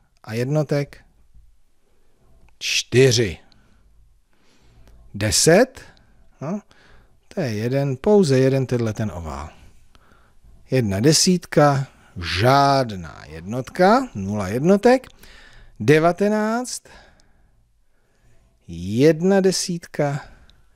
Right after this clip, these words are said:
devět jednotek. Schválně.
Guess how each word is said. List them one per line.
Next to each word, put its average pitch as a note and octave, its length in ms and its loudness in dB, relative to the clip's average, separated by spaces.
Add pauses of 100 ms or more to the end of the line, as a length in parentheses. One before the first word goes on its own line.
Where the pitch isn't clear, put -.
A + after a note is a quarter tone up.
(600)
devět G#2+ 540 0
jednotek. D#2+ 720 -12 (540)
Schválně. G2+ 720 -6